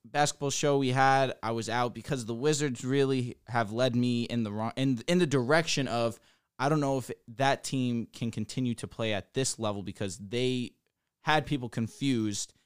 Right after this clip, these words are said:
and they end up being who we thought that they would be. But this team is a similar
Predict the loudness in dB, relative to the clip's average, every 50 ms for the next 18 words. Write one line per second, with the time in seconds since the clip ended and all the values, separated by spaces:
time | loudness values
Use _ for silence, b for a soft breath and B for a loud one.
0 | _ _ -8 -4 -2 -2 -2 -2 -2 -4 -4 -4 -2 -2 -2 -2 -2 -4 -6 -6
1 | -6 -4 -2 -2 -2 -4 -6 -8 -8 -8 -8 -10 -10 -8 -8 -8 -8 b b b
2 | b b b -14 -14 0 2 2 4 4 2 0 -2 0 0 0 0 -2 -6 -12
3 | _ _ _ _ _ _ _ _ _ _ _ _ _ _ -10 -6 -4 -4 -2 -2
4 | 0 0 0 0 0 0